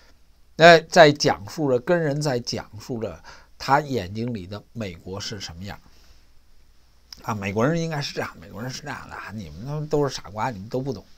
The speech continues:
有时候我个人就看这故事，我觉得看挺可笑，啊，我觉得挺可笑。有一个朋友吹牛，吹牛，后来那个是，是个女士，然后我跟她开玩笑，都是四五，三四十岁，四五十岁的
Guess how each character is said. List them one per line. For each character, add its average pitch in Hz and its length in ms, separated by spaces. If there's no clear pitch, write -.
有 127 120
时 131 60
候 180 60
我 120 140
个 147 160
人 135 200
就 131 180
看 - 260
这 117 120
故 117 260
事， 110 80
我 85 140
觉 107 160
得 117 40
看 110 280
挺 - 200
可 113 140
笑， - 260
啊， 71 100
我 92 120
觉 127 140
得 117 80
挺 117 240
可 87 140
笑。 95 180
有 139 120
一 - 20
个 185 60
朋 117 220
友 139 200
吹 151 160
牛， 120 280
吹 143 140
牛， 131 180
后 127 140
来 123 260
那 127 200
个 - 120
是， - 360
是 - 120
个 131 120
女 107 260
士， 123 200
然 101 200
后 131 80
我 107 40
跟 120 140
她 120 100
开 113 180
玩 107 200
笑， 107 240
都 156 160
是 135 220
四 - 220
五， 101 160
三 147 260
四 143 260
十 143 180
岁， 151 180
四 160 180
五 139 100
十 147 280
岁 147 220
的 120 60